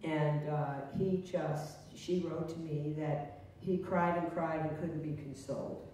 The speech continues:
But that was, you know, a rough workshop edition of the play. And, um, that he said to her,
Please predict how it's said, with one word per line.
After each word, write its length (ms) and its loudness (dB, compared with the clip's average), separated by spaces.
But 120 -2
that 220 6
was, 80 0
you 80 0
know, 80 4
a 140 0
rough 300 0
workshop 600 -2
edition 320 -4
of 60 -6
the 240 -10
play. 260 0
And, 500 6
um, 500 2
that 360 4
he 200 2
said 400 2
to 100 -2
her, 540 0